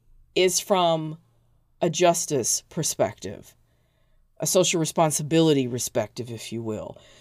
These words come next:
So Merriam-Webster defines equity as justice according to natural law or right, specifically freedom from bias or favoritism.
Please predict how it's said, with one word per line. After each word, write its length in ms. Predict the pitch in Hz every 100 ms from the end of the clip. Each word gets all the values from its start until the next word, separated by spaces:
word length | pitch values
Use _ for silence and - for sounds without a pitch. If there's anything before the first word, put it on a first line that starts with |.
| _
So 420 | - - 220 208 -
Merriam-Webster 880 | 185 185 226 220 196 196 165 170 175
defines 480 | 165 - 170 156 151
equity 420 | 151 - 170 165
as 240 | 143 135 - -
justice 560 | 147 180 180 - 240 -
according 500 | - - 170 165 165
to 160 | 180
natural 500 | 156 151 151 - 165
law 300 | 147 127 117 -
or 180 | 135
right, 560 | 147 135 90 90 - - _ _ _ _ _ _ _ _ _ _ _ _
specifically 1000 | - - 185 - 311 254 208 165 135 156 - _
freedom 420 | - 202 208 220
from 260 | 214 196 160
bias 560 | 170 147 123 120 - - -
or 100 | 160
favoritism. 760 | - 151 131 117 104 92 -